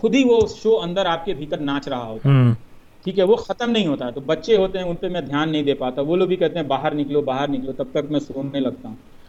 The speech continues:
Speaker 1: और आठ बजे से मैं फिर सुबह काम करने लग जाता हूँ। तो एक तरह से ये बहुत ज़्यादा हो गया है, मुझे, अ, नहीं लगता कि मैं ज़्यादा फिजिकली सस्टेन कर पाऊँगा।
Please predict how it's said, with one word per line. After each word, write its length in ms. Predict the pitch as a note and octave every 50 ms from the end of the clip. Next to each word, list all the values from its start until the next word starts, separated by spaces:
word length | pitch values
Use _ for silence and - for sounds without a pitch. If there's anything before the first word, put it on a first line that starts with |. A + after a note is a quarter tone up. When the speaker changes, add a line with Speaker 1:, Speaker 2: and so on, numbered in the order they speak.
| - - -
Speaker 1:
और 240 | D3 D3+ D#3+ - -
आठ 260 | C#3 D#3+ F#3 G3+ G3
बजे 220 | E3 E3 D#3+ E3+ E3
से 100 | - F3
मैं 100 | F3 D#3+
फिर 180 | - - D#3+
सुबह 240 | D#3 - C#3+ C#3 C#3+
काम 300 | - - C3+ B2+ B2+ B2+
करने 240 | B2+ B2+ A#2+ A#2+ A#2
लग 180 | A2 A2 G#2+ A2
जाता 60 | G#2
हूँ। 260 | - - - - - - - - - - - -
तो 60 | D#3+
एक 220 | D#3 D#3+ F3 E3+ -
तरह 180 | G3 F#3+ G3+
से 200 | F#3+ G3 - G3+
ये 320 | G3+ F#3+ D3+ E3+ F#3 F3 - - -
बहुत 340 | - C#3+ F3+ F#3+ F#3 C3+ -
ज़्यादा 280 | - C3 B2 C3 F3 E3+
हो 180 | C#3 B2+ B2
गया 180 | A#2 A2+ G#2+ G#2
है, 200 | G#2 A2 - - - -
मुझे, 600 | C3 C#3 C#3 C3+ D3 D3 F3 F3 F3 E3+ D#3+ C3+ C3+
अ, 340 | C3+ C3 C3 B2+ B2+ B2 A#2+
नहीं 180 | A#2+ D3 F3
लगता 280 | E3+ D3 - - D3+ C#3+
कि 100 | D3 D3
मैं 100 | D3 C3+
ज़्यादा 340 | B2 B2 B2 B2 C3+ C3+ B2
फिजिकली 420 | - F3 E3+ F#3 G3 G#3+ G#3 A#3
सस्टेन 420 | - - D#3+ D3+ - D#3+ D3 C#3+ C#3
कर 200 | - C#3 A#2+ -
पाऊँगा। 360 | - A2 G#2 - G2 -